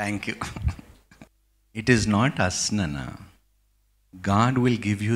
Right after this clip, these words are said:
the wisdom. God will give you the power. God will equip you. నువ్వు చదువుకున్నదంతా జ్ఞాపకము చేసుకునేలాగా కృప కూడా దేవుడు అందుకనే అంటున్నాను, "Ask, God will give everything."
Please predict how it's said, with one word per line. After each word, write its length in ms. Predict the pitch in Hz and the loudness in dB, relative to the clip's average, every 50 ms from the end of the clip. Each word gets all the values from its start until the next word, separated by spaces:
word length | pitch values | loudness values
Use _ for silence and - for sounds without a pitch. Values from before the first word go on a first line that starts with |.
| 113 104 | -2 -2
the 120 | 98 90 82 | -4 -2 -2
wisdom. 360 | 85 85 82 - - 82 - - - - - _ _ _ _ _ _ _ _ _ _ _ _ _ _ _ _ _ _ _ _ _ _ - | -2 -2 -4 -4 -4 -6 -8 -8 -12 -20 -20 _ _ _ _ _ _ _ _ _ _ _ _ _ _ _ _ _ _ _ _ _ _ -6
God 240 | 98 98 104 113 113 | -4 0 0 0 2
will 280 | 113 110 110 104 107 | 2 2 2 2 2
give 140 | 101 104 98 | 0 0 2
you 120 | 101 113 | 2 0
the 160 | 117 - 95 - | 2 0 -2 -2
power. 460 | - - - 85 90 87 90 92 92 - - _ _ _ _ _ _ _ _ _ _ _ _ - - | -2 -8 -8 -6 -6 -6 -6 -8 -10 -12 -18 _ _ _ _ _ _ _ _ _ _ _ _ -8 -4
God 240 | 98 101 117 123 131 | 0 0 0 2 4
will 240 | 131 123 107 92 | 4 4 4 2
equip 580 | - 90 80 - - - - 123 - - - - | -2 -6 -8 -8 -12 -12 -10 -10 -10 -8 -8 -8
you. 120 | 98 - - - _ _ _ _ _ _ _ _ _ _ _ _ _ _ _ _ _ _ _ - | -8 -8 -12 -20 _ _ _ _ _ _ _ _ _ _ _ _ _ _ _ _ _ _ _ -8
నువ్వు 120 | 95 95 | -6 -6
చదువుకున్నదంతా 1300 | 92 - - 98 101 92 117 123 120 - - 113 110 110 101 98 101 113 123 131 135 139 139 135 - 131 | 0 2 4 4 4 4 4 2 2 0 -4 -2 0 0 2 2 2 2 2 2 2 2 0 0 0 -2
జ్ఞాపకము 760 | 107 92 104 120 117 110 110 110 110 113 - - 101 98 92 - - 98 | -2 0 0 2 4 4 4 4 2 -4 -4 -4 -4 -4 -4 -4 -2 -2
చేసుకునేలాగా 680 | 95 - - - - - 95 95 95 92 92 87 85 82 - | -2 -2 -2 -4 -4 -6 -8 -6 -6 -6 -6 -6 -8 -6 -4
కృప 220 | - 98 - - 120 | -2 -2 0 -2 -4
కూడా 240 | - - 117 113 | -4 -4 -6 -6
దేవుడు 380 | 104 104 95 95 95 92 90 - - - - - - _ _ _ - 98 | -6 -6 -6 -4 -4 -4 -6 -8 -14 -18 -20 -20 -20 _ _ _ -10 -8
అందుకనే 340 | 104 104 - - 185 185 | -6 -6 -4 -4 -4 -2
అంటున్నాను, 800 | 165 143 120 - - 92 90 - - - - - - 147 170 190 | -2 -4 -6 -8 -12 -16 -16 -14 -18 -16 -10 -6 -4 -4 -2 -2
"Ask, 220 | 190 185 - - - - - - _ _ _ _ - 107 | -2 -2 -2 -4 -4 -6 -20 -20 _ _ _ _ -14 -10
God 200 | 123 131 127 135 | -10 -8 -4 -4
will 180 | 139 131 117 127 | -4 -4 -4 -6
give 160 | 131 120 120 | -6 -6 -8
everything." 380 | 117 - 92 - - - - | -8 -10 -10 -12 -12 -14 -16